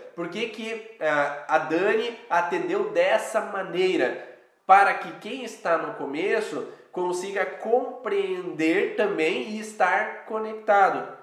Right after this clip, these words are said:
Até por isso que hoje a gente vai fazer uma divisão dos alunos do curso Origens. Quem está começando,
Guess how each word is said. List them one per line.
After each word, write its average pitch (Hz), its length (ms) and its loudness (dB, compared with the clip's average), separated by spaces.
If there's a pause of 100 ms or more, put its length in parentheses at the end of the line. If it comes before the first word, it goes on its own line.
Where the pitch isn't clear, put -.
(380)
Até 165 140 4
por 190 200 -4
isso 202 260 -4
que - 480 -6
hoje 202 240 0
a 220 60 -2
gente 214 240 -8
vai 202 160 0
fazer 196 200 -4
uma 196 160 -2
divisão 226 1080 -2 (200)
dos 202 220 -4
alunos 196 500 2
do - 120 -8
curso 220 180 -4
Origens. 233 380 -2 (200)
Quem 202 160 -6
está 196 280 0
começando, 185 1200 -2